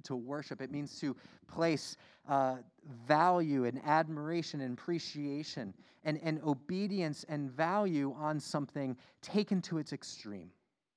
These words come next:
You know, it's, it's good to admire things, but it's not good to admire in such a way that it's taken to its extreme and that it occupies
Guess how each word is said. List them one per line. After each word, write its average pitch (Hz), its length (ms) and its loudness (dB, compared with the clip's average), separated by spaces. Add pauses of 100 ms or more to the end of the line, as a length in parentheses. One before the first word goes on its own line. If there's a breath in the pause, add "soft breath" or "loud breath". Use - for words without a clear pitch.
(540)
You 185 80 -2
know, 190 80 4
it's, 185 180 0 (100)
it's 175 200 -6 (100)
good 214 360 0
to 170 140 -2
admire 147 440 -2
things, 101 400 -10
but 131 100 -8
it's 127 180 -10
not 151 380 -6
good 120 300 -6
to 127 160 -8
admire 127 480 -6
in 135 80 -8
such 127 240 -12
a - 20 -8
way 107 320 -4
that 104 100 -8
it's - 240 -14
taken 127 320 -10
to 117 180 -12
its 104 180 -12
extreme 104 680 -14 (340 soft breath)
and 120 80 -14
that 110 120 -8
it - 120 -12
occupies 107 640 -14